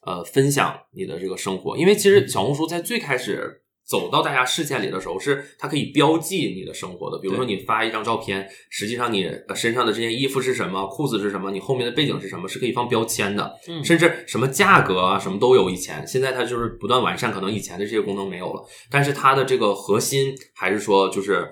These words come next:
Speaker 1: 作为一个小红书的用户而言，发内容的话，它是在分享他的生活，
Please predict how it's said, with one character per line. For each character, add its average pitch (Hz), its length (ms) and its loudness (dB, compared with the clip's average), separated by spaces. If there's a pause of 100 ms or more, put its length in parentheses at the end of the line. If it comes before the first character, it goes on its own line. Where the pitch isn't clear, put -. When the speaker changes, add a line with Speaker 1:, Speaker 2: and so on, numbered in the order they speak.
(500)
Speaker 1:
作 156 120 6
为 143 420 2
一 117 80 -4
个 139 100 4
小 139 140 2
红 104 120 -2
书 127 140 -2
的 135 100 4
用 202 200 6
户 160 160 2
而 95 180 2
言， 87 240 -6 (100)
发 156 200 8
内 185 100 6
容 101 180 2
的 90 80 -8
话， 90 220 -6 (240)
它 - 100 -2
是 110 120 -2
在 113 100 -2
分 123 240 0
享 - 160 -2
他 - 80 -12
的 65 100 -10
生 - 140 -12
活， - 260 -12